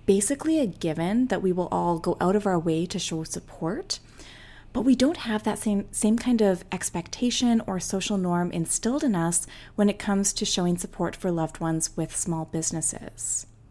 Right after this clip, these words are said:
This is really not an issue about the individual, about individual people. Instead, it's about problematic social norms. It's an issue with our societal structure.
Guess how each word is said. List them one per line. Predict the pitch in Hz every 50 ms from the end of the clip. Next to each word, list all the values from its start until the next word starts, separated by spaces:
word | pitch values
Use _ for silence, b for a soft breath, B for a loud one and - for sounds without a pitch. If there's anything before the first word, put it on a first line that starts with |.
| - - - - - - - - - - - - - - - - - - B B B B B B B B
This | - 247 254 -
is | 381 403 -
really | 214 208 220 220 214
not | 196 190 170 175 170
an | 185 180 -
issue | - 170 160 - - - 170 170 165 165 143 - - - - -
about | 180 - 180 175 175 -
the | 190
individual, | - 190 190 175 175 156 - 170 - - 160 165 151 147 - - - - - -
about | - 156 214 233 226
individual | 220 208 196 196 175 - 165 151
people. | - - 156 165 147 - - - - B B B B B B B B B B - - -
Instead, | - 240 226 233 - - - - 240 262 285 - - -
it's | - 233 226 -
about | 247 214 247 247 247 240 - - - - - - - -
problematic | - - - 214 226 233 277 269 240 196 185 185 185 -
social | - - 185 170 - - 175
norms. | 165 160 151 - - - - - - - - B B B B B B B B -
It's | 226 226 - -
an | 233 233 -
issue | 226 226 220 - - 277 277
with | 262 254 254
our | 226
societal | 208 - 220 - - 185 175 175 180 185 170
structure. | - - - - - - 170 160 - - - - - -